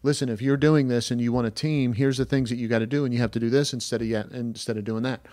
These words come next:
Now they're like, "Man, my broker really helped me out with that. Maybe I am going to get to go fishing with my kid more often if I just take a look at these things and do them different."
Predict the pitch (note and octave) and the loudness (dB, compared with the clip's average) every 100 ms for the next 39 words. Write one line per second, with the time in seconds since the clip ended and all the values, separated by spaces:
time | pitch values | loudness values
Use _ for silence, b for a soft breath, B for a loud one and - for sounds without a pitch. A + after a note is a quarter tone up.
0 | B B B B2 C#3+ C#3+ B2 A#2 G#2+ C3+ | B B B 0 0 0 0 -2 -4 -2
1 | C3 A#2+ A2+ G#2+ A#2 C#3+ B2 A2+ C3+ C#3 | -2 -2 -4 -2 0 0 -2 0 2 2
2 | A2+ B2 - A#2 B2+ D#3+ B2 A2 G#2+ A2+ | 0 -2 -4 -4 -4 -4 -6 -6 -6 -8
3 | - B B A#2+ C3+ C#3 B2+ C#3 D#3 B2+ | -14 B B -2 0 0 0 0 -2 -2
4 | B2 G#2+ A#2 A#2 A2+ A#2 A2 B2+ A#2 A#2+ | -4 -4 -4 -6 -4 -4 -2 -2 -2 -2
5 | A2+ - G#2 - E3+ B2+ A2+ A2 G#2+ A#2 | -4 -4 -4 -2 -2 0 0 0 -2 -6
6 | C3+ A#2+ A#2 A#2 - C3 A#2 A#2 A#2 G#2 | -6 -2 -2 -2 -6 -4 -4 -4 -4 -6
7 | A2+ - A2+ G#2 G#2+ A2 G#2 G#2 G2+ - | -8 -4 -6 -4 -4 -2 -2 -2 -4 -8